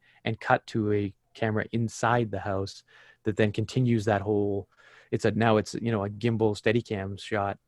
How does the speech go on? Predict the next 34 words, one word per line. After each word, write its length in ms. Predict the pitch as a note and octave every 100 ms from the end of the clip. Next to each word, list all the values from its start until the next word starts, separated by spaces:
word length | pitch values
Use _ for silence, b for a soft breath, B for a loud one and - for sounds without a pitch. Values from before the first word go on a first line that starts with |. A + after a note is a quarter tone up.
| _ _ _ -
where 140 | A2+
we're 120 | G#2 G#2+
now 260 | A2 G#2
spinning 440 | - - A#2+ G#2+ G2+
around, 460 | G2 F#2+ G2+ G2
following 420 | - G2+ G2+ G2+
the 100 | G#2
actors 360 | F#2+ G2 G#2 F#2+
through 260 | - A#2+ G#2+
the 80 |
house 340 | G2+ G#2 G2+ -
and 80 | G#2
back 220 | G2+ G2+
around. 280 | G#2+ A2 G#2+
But 180 | G#2 b b b b b _ _ _
I 80 | B2+
mean, 320 | B2 A#2+ A2 - _ _ _ _ - -
logistically 640 | B2+ A#2 C#3 - C#3 B2
lighting 400 | A2 A2 A#2+ A#2+
that 200 | A#2 A2
shot 280 | - A2+ G#2+
was 180 | A2 G#2+
an 120 | G#2
absolute 580 | G#2 G#2 - G#2+ G#2 A2+
nightmare. 420 | C3+ C#3+ C#3 C3+
I 40 | B2
mean, 120 | G#2+
I 40 |
could 160 | G2+ G2+
see 260 | - A#2+ A2+
every 360 | A2+ A2+ A#2
inch 300 | A2+ A#2 -
of 120 | A#2
every 440 | - A2+ G#2 A2